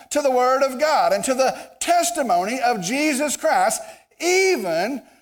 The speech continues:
to all that he saw. I want you to notice the clear message here. The clear message is this. Listen to me.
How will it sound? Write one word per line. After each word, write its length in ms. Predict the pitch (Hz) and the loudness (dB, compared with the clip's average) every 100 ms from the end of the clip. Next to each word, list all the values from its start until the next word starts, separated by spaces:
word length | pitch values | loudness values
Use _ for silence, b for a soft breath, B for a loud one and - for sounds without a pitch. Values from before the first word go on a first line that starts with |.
| b | b
to 200 | - 262 | -4 -2
all 500 | 220 226 277 285 262 | 2 2 4 2 2
that 480 | 226 233 240 233 233 | 2 4 4 2 -2
he 680 | - 240 247 233 214 185 - | -6 -4 -2 -2 -4 -6 -10
saw. 640 | - 196 180 143 98 - - _ _ _ _ _ _ _ _ _ _ _ _ _ _ _ _ _ _ _ _ _ _ _ _ _ _ - - | -8 0 2 2 -2 -10 -18 _ _ _ _ _ _ _ _ _ _ _ _ _ _ _ _ _ _ _ _ _ _ _ _ _ _ -18 -4
I 60 | 196 | -2
want 180 | 233 | 0
you 60 | 226 | -2
to 60 | 208 | 0
notice 280 | 220 208 | 2 0
the 100 | - | -4
clear 220 | 180 214 196 | -2 0 2
message 400 | 190 175 147 117 | 0 -2 -6 -6
here. 240 | 131 131 | -2 -4
The 60 | 127 | 0
clear 240 | 220 233 | 0 2
message 320 | 220 175 160 | 0 -2 -6
is 200 | 139 143 | -10 -8
this. 300 | 160 131 117 | -6 -6 -6
Listen 240 | 175 165 123 | -8 -8 -12
to 140 | 123 | -18
me. 160 | 95 | -18